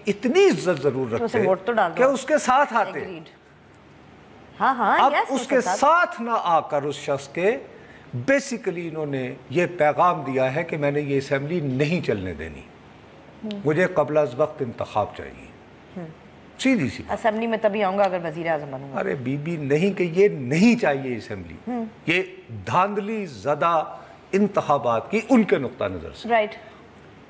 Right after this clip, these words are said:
Speaker 1: भाई, अगर यही था तो आप शेख रशीद को खड़ा भी ना करते।
Speaker 2: हाँ, कुछ भी ना करते।
Speaker 1: लेकिन उसको खड़ा कर दिया,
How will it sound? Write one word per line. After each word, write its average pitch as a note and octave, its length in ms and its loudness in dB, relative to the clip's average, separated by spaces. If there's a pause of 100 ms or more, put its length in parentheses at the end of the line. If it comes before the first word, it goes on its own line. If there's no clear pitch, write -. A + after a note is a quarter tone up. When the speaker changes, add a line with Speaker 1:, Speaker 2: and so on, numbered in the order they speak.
Speaker 1:
भाई, B3+ 200 4 (160)
अगर A#3 220 2
यही C4 260 4
था C#4+ 160 2
तो C4 100 2
आप C#4 160 6
शेख B3+ 240 0
रशीद B3 300 0
को C#4+ 120 4
खड़ा C#4+ 200 4
भी C#4+ 140 -2
ना C#4+ 80 0
करते। B3 340 -4 (520)
Speaker 2:
हाँ, A#3+ 440 -2 (240)
कुछ F3 160 -10
भी A3 100 -4
ना C4 100 2
करते। A#3+ 260 -2
Speaker 1:
लेकिन B3+ 380 -2 (160)
उसको B3 260 -2
खड़ा C4+ 320 0
कर C4+ 180 -2
दिया, C#4 420 0